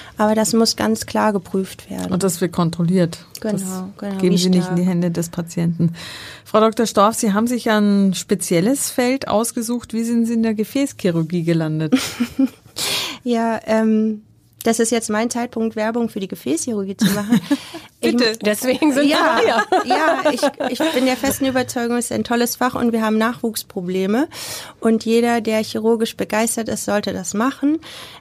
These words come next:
Speaker 1: Ähm, aber man muss ganz klar sagen, zumindest war das bei mir so, dieses Fach habe ich im Studium kaum wahrgenommen, außer dass es ewig lange O Ps sind, die nervig sind und die Patienten schwierig sind, weil die so viele Erkrankungen haben.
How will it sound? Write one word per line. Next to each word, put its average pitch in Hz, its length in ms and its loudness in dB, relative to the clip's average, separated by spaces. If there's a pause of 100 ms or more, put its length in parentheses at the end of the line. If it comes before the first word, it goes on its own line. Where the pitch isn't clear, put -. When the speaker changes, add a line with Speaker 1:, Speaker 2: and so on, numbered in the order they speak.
(120)
Speaker 1:
Ähm, 233 400 4
aber 233 300 4
man 240 180 4
muss 233 220 0
ganz 226 180 0
klar 226 160 0
sagen, 220 200 2
zumindest 220 420 2
war 196 100 2
das 202 140 -8
bei - 100 -4
mir 214 260 0
so, 247 120 0
dieses 208 320 -2
Fach 240 320 0 (360)
habe 208 200 0
ich 214 100 -2
im 190 80 0
Studium 226 480 0
kaum 190 260 0
wahrgenommen, 185 520 0
außer 202 320 -2
dass 196 180 -2
es - 180 -6
ewig 214 300 2
lange 202 240 0
O - 60 0
Ps 220 380 0
sind, 240 200 2
die 208 80 0
nervig 220 460 0
sind 226 280 2
und 214 120 2
die 208 100 -2
Patienten 202 560 -2
schwierig 190 460 -2
sind, 190 340 -4 (480)
weil 190 160 0
die 190 80 2
so 185 300 2
viele 208 240 2
Erkrankungen 175 720 0
haben. 175 320 -4